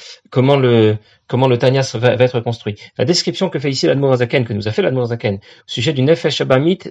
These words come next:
n'est pas, n'est, n'est pas terminée, ne se termine pas, Perek Aleph. Donc, on, nous avons commencé la description du Nefesh Abamit, mais nous sommes, euh, nous n'avons pas encore achevé. Nous avons encore trois prakim devant nous qui vont nous en parler.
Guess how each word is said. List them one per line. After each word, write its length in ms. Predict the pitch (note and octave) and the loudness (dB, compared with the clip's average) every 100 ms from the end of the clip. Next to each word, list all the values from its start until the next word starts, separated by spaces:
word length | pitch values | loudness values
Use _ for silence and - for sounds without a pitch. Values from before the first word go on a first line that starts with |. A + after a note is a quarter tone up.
| - | 0
n'est 140 | C3+ | 0
pas, 360 | - - F#3 - | -2 -2 -2 -2
n'est, 180 | D#3 C#3 | -2 0
n'est 120 | C#3 C3 | 0 2
pas 160 | F3+ | 2
terminée, 340 | F3+ C#3+ D#3 F3 | 2 0 2 2
ne 80 | |
se 100 | C#3 | 0
termine 300 | - F#3 F3 | 0 0 0
pas, 140 | F3 G3 | 2 0
Perek 260 | D#3+ A#2 | 2 -2
Aleph. 320 | A#2 G2+ - - _ - | -4 -8 -12 -20 _ -4
Donc, 220 | D3 C3 _ _ _ - | -4 -4 _ _ _ 2
on, 80 | |
nous 180 | E3+ E3 | 4 6
avons 320 | F#3 F#3 E3+ - - | 4 2 -2 -6 0
commencé 560 | C4+ A#3+ G#3+ G3+ A3+ | 2 4 2 0 -2
la 100 | F3 | 0
description 440 | D#3 C#3+ D3+ - D3 | 0 -2 -6 -6 -4
du 80 | C3+ | -2
Nefesh 320 | D#3 D#3+ - | -4 -6 -4
Abamit, 480 | B2+ C3 A#3 A#3 - _ _ _ - | -2 0 -2 -4 -20 _ _ _ -2
mais 180 | C#3 D#3 | 2 2
nous 140 | D#3 | 2
sommes, 460 | - - E3+ E3 D#3 | -2 0 2 2 0
euh, 160 | D3+ | 0
nous 100 | D3+ | 0
n'avons 220 | D3 D3+ | 0 0
pas 120 | D#3+ G#3 | -2 -2
encore 240 | F3+ E3 | -2 -2
achevé. 360 | E3 C#3 A#2 _ _ _ - | -2 -2 -4 _ _ _ -4
Nous 140 | C3 | 0
avons 140 | C#3 D#3 | 0 0
encore 280 | C3+ F3 | -2 -4
trois 280 | - F3 G3 | -4 -4 -4
prakim 360 | E3+ F3+ F3+ E3+ | -2 -4 -2 0
devant 240 | D3 D3+ | 0 2
nous 300 | D#3 F#3+ B3+ _ _ _ _ - | 2 2 0 _ _ _ _ -8
qui 120 | D#3+ | -4
vont 180 | D3 E3+ | 0 2
nous 180 | D#3 D3 | 2 -2
en 80 | |
parler. 500 | C3 C3+ C3+ E3+ A#3+ | -4 -4 0 0 -2